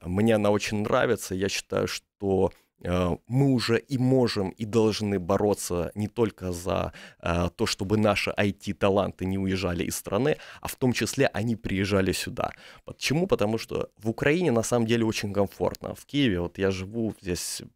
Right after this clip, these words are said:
отличная еда, отличные рестораны, отличные цены на офисы, отличная, отличная инфраструктура, супер интернет. Да, может быть и лучше. Но в отличие от других стран, это здесь просто супер условия, я считаю. Поэтому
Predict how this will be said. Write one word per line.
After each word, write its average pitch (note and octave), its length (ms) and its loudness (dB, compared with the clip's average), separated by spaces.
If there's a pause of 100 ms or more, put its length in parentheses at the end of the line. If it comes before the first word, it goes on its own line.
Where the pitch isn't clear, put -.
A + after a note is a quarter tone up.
(100)
отличная G#2+ 540 -2
еда, F2 260 2
отличные G2 440 -4
рестораны, F#2 520 -2
отличные G2 580 -2
цены G2+ 380 -2
на G2 100 2
офисы, - 480 -2 (220)
отличная, A#2 480 0 (180)
отличная C#3+ 540 0
инфраструктура, A2+ 720 -2
супер C3+ 420 0
интернет. G#2 640 -2
Да, G2 160 0
может A2+ 280 -2
быть C3+ 240 -8
и C#3 40 -2
лучше. G#2 380 -6 (300)
Но A#2+ 100 4
в A#2 80 2
отличие - 500 0
от G#2+ 160 2 (100)
других A#2 360 -6
стран, - 420 0 (120)
это G2+ 280 -2
здесь F#2 520 -6
просто B2+ 320 -4
супер - 420 -2 (480)
условия, F#2+ 460 2
я F2 60 4
считаю. E2+ 340 -4 (100)
Поэтому C#3 540 2